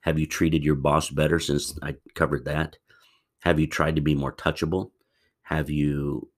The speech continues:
stuck to unforgiveness when we've talked about that? Have you tried to better balance your hobbies and interests? Have you tried to improve your relationships? <clears throat> Why are you here? What are you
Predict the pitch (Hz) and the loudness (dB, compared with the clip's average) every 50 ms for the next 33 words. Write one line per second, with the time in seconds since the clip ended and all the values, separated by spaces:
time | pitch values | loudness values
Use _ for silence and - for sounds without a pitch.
0 | _ _ _ _ _ - - - - - - - 90 85 80 - - - - 82 | _ _ _ _ _ -6 -4 -2 -2 -2 2 4 2 2 2 -2 -6 -2 2 2
1 | 78 76 - 80 85 85 82 - - 78 69 65 76 82 82 92 92 92 87 - | 2 2 2 2 2 2 2 0 0 -2 -2 0 -2 -2 0 2 2 2 0 -2
2 | - 69 73 76 76 73 73 - - 82 85 80 - 69 69 71 71 73 - 78 | -4 -4 -2 -2 -2 -2 -2 -2 0 0 0 0 -2 -6 -6 -6 -6 -4 -4 -2
3 | 85 87 82 - - _ _ _ _ _ _ - - - - - _ _ _ - | -2 -2 -2 -4 -8 _ _ _ _ _ _ -20 -20 -20 -20 -20 _ _ _ -2
4 | 85 87 87 78 - - - 95 95 92 - 82 78 73 87 92 85 85 71 65 | 0 0 0 0 2 2 4 4 4 4 2 2 2 4 4 6 6 4 4 4
5 | 82 78 78 85 87 76 - 71 69 67 - - 80 82 80 76 82 78 69 76 | 4 4 6 4 4 2 0 -2 -4 -4 -2 0 0 0 0 2 0 0 0 0
6 | 73 76 82 80 - - 85 92 - - - - _ _ _ _ _ _ _ _ | 0 0 -2 -2 -2 -4 -4 -4 -4 -8 -10 -12 _ _ _ _ _ _ _ _
7 | _ - 92 90 82 85 85 80 - - 92 98 98 90 90 85 80 76 - - | _ -2 -2 0 2 2 0 0 0 0 0 2 2 2 2 2 2 2 0 -2
8 | - 92 95 98 82 76 78 73 69 73 73 71 80 82 - - - 87 78 - | 0 0 0 2 2 0 0 0 2 0 0 2 0 0 0 -2 -4 -4 -4 -2
9 | 90 90 80 - - - - _ _ _ _ _ _ _ _ - - - - - | -2 -2 -2 -4 -8 -14 -18 _ _ _ _ _ _ _ _ -18 -10 -2 -2 2
10 | - 143 151 135 123 104 - - - - _ - 92 107 107 110 117 107 123 120 | 6 6 6 8 6 4 0 -2 -8 -14 _ 0 2 4 4 4 4 4 4 2
11 | 92 - - _ _ _ _ _ _ _ _ _ _ _ _ _ _ _ _ _ | 2 2 -2 _ _ _ _ _ _ _ _ _ _ _ _ _ _ _ _ _
12 | _ _ _ _ _ _ _ 82 87 95 104 113 110 - - 92 92 92 90 90 | _ _ _ _ _ _ _ -2 4 6 8 8 6 6 4 4 4 4 4 2
13 | 92 78 | 2 0